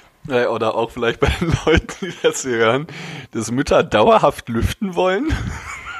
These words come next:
<laughs> Es ist immer zu warm.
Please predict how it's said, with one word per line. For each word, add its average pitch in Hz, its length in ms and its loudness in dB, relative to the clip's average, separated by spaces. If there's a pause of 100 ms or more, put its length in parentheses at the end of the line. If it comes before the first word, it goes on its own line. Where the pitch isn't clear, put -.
(720)
<laughs> - 160 -4 (1160)
Es - 140 -8
ist 165 160 -8
immer 170 300 2
zu 196 220 -4
warm. 123 420 2